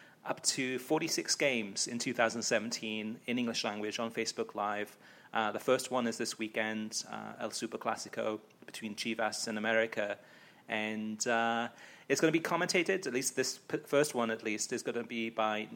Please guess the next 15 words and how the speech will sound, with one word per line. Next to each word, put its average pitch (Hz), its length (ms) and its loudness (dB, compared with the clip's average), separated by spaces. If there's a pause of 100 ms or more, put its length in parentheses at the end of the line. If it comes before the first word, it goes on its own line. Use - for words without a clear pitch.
(100)
uh, 113 140 -4
Nico 123 380 2
Cantor, 135 520 0 (840)
who 120 120 0
is, 113 280 2
uh, 107 160 2
Andres 117 380 0
Cantor's, 120 680 -2
uh, 110 260 -2
son, 139 340 2 (420)
and 120 120 2
also, 113 460 4
um, 107 420 0 (100)
Ramses, 117 600 2
um, 110 300 -2